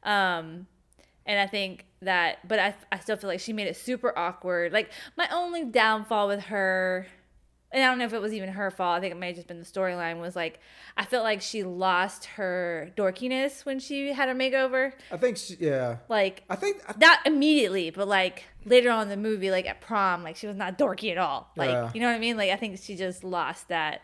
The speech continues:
Speaker 2: She did, does a lot of that.
Speaker 1: touch.
Speaker 2: And I think it got there too quick. I think they could have
Speaker 1: Yes.
Speaker 2: done another scene or two of her with Freddie Prinze Junior being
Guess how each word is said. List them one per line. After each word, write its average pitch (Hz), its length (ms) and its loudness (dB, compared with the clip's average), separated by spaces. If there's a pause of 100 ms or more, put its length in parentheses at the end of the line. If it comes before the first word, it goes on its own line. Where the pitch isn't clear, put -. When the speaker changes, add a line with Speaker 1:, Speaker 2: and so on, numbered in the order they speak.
Speaker 2:
She 160 160 -2
did, 156 160 -2
does 131 220 -6
a 131 40 -2
lot 139 200 4
of 127 60 0
that. 131 80 0
Speaker 1:
touch. 123 100 -6
Speaker 2:
And 214 80 2
I 302 40 -2
think 381 160 -2
it 269 120 -2
got 185 160 0
there 165 100 0
too 151 180 -6
quick. 127 380 -4
I 147 60 -6
think 208 160 -4
they 160 80 -2
could 190 80 -2
have 156 120 2
Speaker 1:
Yes. - 40 -4
Speaker 2:
done 175 120 4
another 156 360 2 (180)
scene 175 240 -4
or 175 80 -4
two 175 420 2 (220)
of 120 140 -6
her 151 420 0 (220)
with 135 200 -2 (140)
Freddie 156 220 0
Prinze 156 260 -4
Junior 156 260 -2
being 139 540 -6